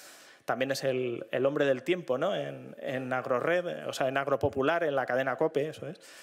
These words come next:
Y colabora en La Aventura del Saber y, y Órbita Laica en, en La dos, ¿no? Además, es el responsable de la, del sitio web, bastante interesante, por cierto, eh, para aquellos que os interese el ámbito de, de la meteorología, divulgameteo punto es.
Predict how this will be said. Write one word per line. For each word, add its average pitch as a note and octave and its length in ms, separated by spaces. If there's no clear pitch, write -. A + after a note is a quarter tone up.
Y D#3+ 160
colabora C#3+ 460
en D3+ 80
La D3+ 80
Aventura C#3+ 380
del C#3 120
Saber D3+ 440
y, B2+ 320
y C3+ 140
Órbita C#3 360
Laica C3+ 560
en, A2 300
en A2+ 180
La G#2+ 100
dos, A#2 380
¿no? - 140
Además, A#2 400
es C3+ 200
el C3+ 100
responsable C3+ 640
de C#3 140
la, A2 440
del A2 220
sitio C3 320
web, C#3 220
bastante A#2+ 380
interesante, B2+ 600
por - 140
cierto, C#3 380
eh, A2+ 180
para A2+ 160
aquellos A#2+ 300
que - 100
os B2+ 140
interese A#2+ 760
el B2 160
ámbito A#2+ 420
de, A2 360
de A#2+ 100
la A2+ 120
meteorología, A#2+ 600
divulgameteo C3 800
punto A2+ 320
es. - 240